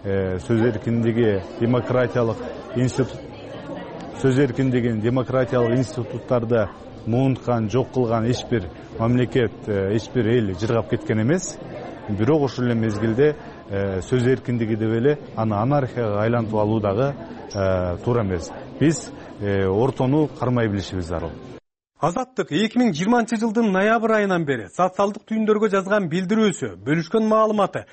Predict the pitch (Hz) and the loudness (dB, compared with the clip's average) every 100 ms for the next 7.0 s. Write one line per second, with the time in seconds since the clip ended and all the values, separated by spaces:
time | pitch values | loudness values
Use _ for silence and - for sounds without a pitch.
0 | - - - 151 185 208 208 175 175 180 | -20 -6 -2 0 2 2 2 2 2 2
1 | 202 226 202 226 208 175 190 220 - 208 | 2 0 0 0 0 0 2 0 0 -2
2 | - 165 135 101 - - - - 170 190 | -2 -2 -4 -6 -14 -20 -20 -2 2 2
3 | 214 - 202 202 202 - 185 214 220 202 | 2 4 2 2 -4 -2 -2 0 0 0
4 | 190 180 196 196 165 143 185 196 196 226 | 0 2 2 2 0 -2 -2 0 2 2
5 | 220 190 196 208 208 165 185 185 180 196 | 4 0 0 0 0 2 2 2 0 -2
6 | 143 170 156 202 196 190 170 - 117 90 | -2 -2 0 -2 -2 -2 -2 -2 -6 -8